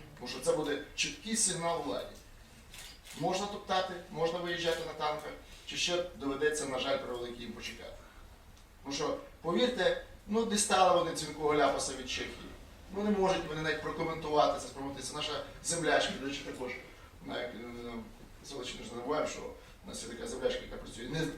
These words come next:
не спромоглася, Герман, прокоментувати навіть рішення Чехії. Вона ж там працювала в Празі якийсь час.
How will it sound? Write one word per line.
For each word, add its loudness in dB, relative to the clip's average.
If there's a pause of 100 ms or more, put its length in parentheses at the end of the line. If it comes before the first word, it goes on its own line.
(680)
не 4
спромоглася, 4 (220)
Герман, -2
прокоментувати 2
навіть -10
рішення -4
Чехії. -8 (840)
Вона -6
ж -8
там -4
працювала 4
в 0
Празі 2
якийсь -8
час. -8